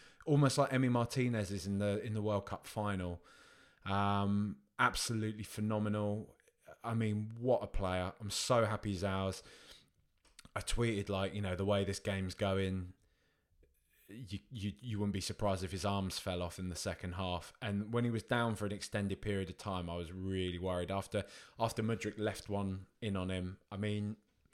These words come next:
the way the game had got, I'll tell you one thing I have left out. Reece James, very, very lucky to get away with that elbow.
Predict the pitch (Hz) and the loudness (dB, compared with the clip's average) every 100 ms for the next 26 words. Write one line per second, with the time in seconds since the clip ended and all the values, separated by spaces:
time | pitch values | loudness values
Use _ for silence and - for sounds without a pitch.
0 | - - - - _ _ _ _ _ 135 | -20 -20 -20 -20 _ _ _ _ _ 2
1 | 131 151 139 131 139 135 123 175 170 208 | 10 10 10 8 6 8 6 4 4 4
2 | 214 262 208 139 233 240 240 214 247 190 | 6 4 4 4 4 4 2 2 2 2
3 | 127 120 101 - - - 165 214 - - | 0 2 0 -2 -14 2 6 6 6 6
4 | 175 127 104 92 - _ _ _ 110 110 | 6 6 2 -2 -8 _ _ _ -10 6
5 | 139 185 202 175 156 135 156 147 127 127 | 12 12 12 10 6 8 10 10 8 6
6 | 120 - 104 113 120 113 110 110 107 104 | 4 2 -6 2 4 6 6 6 6 4
7 | 104 98 101 95 90 82 82 | 2 2 0 0 0 -4 -6